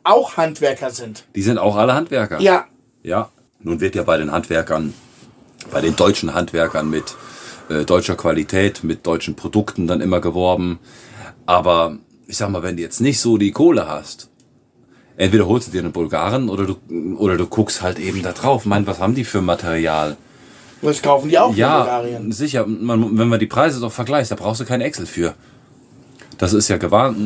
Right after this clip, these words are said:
Speaker 2: ist ja Wahnsinn, was die für Preise nehmen.
Speaker 1: Ja.
Speaker 2: Es, es gibt auch genug Leute, die diese Preise bezahlen.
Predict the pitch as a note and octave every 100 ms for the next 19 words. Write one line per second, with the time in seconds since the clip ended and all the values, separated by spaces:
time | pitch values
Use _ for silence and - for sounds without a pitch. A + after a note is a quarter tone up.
0 | E2+ E2 G#2+ A2+ - B2 A#2 A2+ G#2 G#2
1 | A2+ - G#2 D3 F3+ F2+ E2 D2+ C#2+ -
2 | - - C3+ G#2+ G2+ G#2+ - E3 - G#2
3 | - G#2+ A2 G#2 A2 G2+ F#2+ F#2 F2 E2
4 | F#2+ F2+ E2 E2 - E3+ B2 D#2 D2